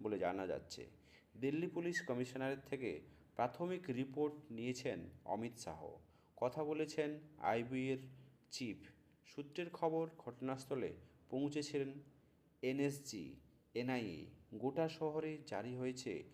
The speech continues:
হাই অ্যালার্ট। এইভাবে একটা হাই অ্যালার্ট জোট, অর্থাৎ দিল্লির লালকেল্লার মতো জায়গাতে এইভাবে বিস্ফোরক বোঝাই করা, বিস্ফোরক বোঝাই করা একটি গাড়ি সেখানে বিস্ফোরণ ঘটায় এবং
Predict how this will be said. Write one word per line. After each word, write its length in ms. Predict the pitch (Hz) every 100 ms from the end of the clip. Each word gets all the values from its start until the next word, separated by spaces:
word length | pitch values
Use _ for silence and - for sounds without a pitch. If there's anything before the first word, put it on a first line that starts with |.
| - - -
হাই 180 | 117 120
অ্যালার্ট। 400 | 90 76 52 58 - - - -
এইভাবে 480 | 143 165 160 165 170 110 - -
একটা 320 | 107 - 113 117 123 - - -
হাই 200 | 131 147
অ্যালার্ট 340 | 143 135 131 131 131
জোট, 260 | 135 131 131
অর্থাৎ 440 | - 110 - 117 117 - - - - 113
দিল্লির 420 | 151 160 160 165 131
লালকেল্লার 600 | 113 117 120 135 135 135
মতো 200 | 131 131
জায়গাতে 540 | 110 92 98 113 - 98 - - - - -
এইভাবে 440 | 123 123 127 127 127 127 - - -
বিস্ফোরক 540 | 135 143 - 165 165 143
বোঝাই 300 | 127 127 135
করা, 260 | 135 131 131 131 131
বিস্ফোরক 500 | 110 - - 127 127 127 -
বোঝাই 280 | 110 117 123
করা 240 | 123 117
একটি 300 | 110 - 117 110 113 - - - -
গাড়ি 380 | 104 107 110 80 -
সেখানে 360 | - 104 117 113
বিস্ফোরণ 500 | 104 107 - 131 131
ঘটায় 360 | 127 131 127 131 -
এবং 180 | 98